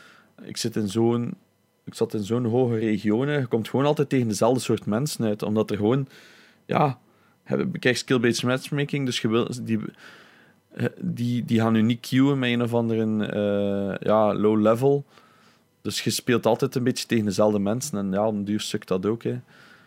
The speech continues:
het probleem is, ja, el-, elke game moet jij een beetje doen of je leven ervan afhangt. Ik weet, dat is zo egoïstisch, hè. Want ja, dat is wat competitive gaming is, maar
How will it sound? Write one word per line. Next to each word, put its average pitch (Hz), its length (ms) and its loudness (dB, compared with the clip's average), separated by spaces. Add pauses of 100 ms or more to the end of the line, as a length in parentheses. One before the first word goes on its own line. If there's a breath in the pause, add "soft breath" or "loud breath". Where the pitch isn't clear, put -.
(380 loud breath)
het - 220 -16
probleem 123 340 2
is, 151 120 0
ja, 147 280 4 (100)
el-, 135 200 4
elke 147 380 2
game 127 180 2
moet 139 200 0
jij 123 120 2
een 120 80 0
beetje 113 220 -4
doen 123 140 0
of 127 80 -4
je 113 60 2
leven 110 260 2
ervan 107 220 0
afhangt. 110 340 0
Ik - 120 -12
weet, 120 160 -2
dat 117 100 2
is - 80 -6
zo - 80 -2
egoïstisch, 101 640 -2
hè. 113 140 -2 (340 loud breath)
Want - 140 -12
ja, 117 140 2
dat 107 180 0
is 107 100 -2
wat 107 140 -4
competitive 104 560 -2
gaming 104 380 -2
is, 117 180 -6
maar 101 200 -4